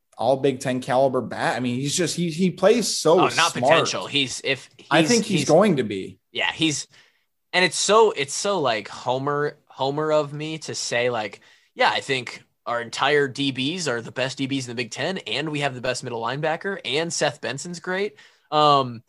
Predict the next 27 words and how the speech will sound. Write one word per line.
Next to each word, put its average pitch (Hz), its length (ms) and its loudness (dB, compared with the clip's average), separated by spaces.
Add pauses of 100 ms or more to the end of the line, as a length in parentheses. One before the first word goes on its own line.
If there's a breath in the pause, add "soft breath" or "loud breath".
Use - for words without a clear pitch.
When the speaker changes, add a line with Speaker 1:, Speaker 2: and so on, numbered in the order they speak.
(140)
Speaker 2:
and 170 260 2
Dane 165 240 2
Belton 156 400 0
is 151 120 -4
my 117 120 -2
favorite 147 420 0
player 143 280 0
on 135 80 -2
the 117 80 -8
team. 156 280 -4
Dane 180 220 2
Belton 143 360 0
is 113 120 -12
my 117 180 -4
favorite 127 440 -4
player 120 240 -4
on 110 80 -8
the 104 80 -12
team, 131 260 -6
and 120 60 -2
I 110 40 -6
think 131 180 -10
he 127 100 -14
has 127 180 -4
the 123 240 -10 (100)
biggest 135 360 -4
ceiling 143 580 -6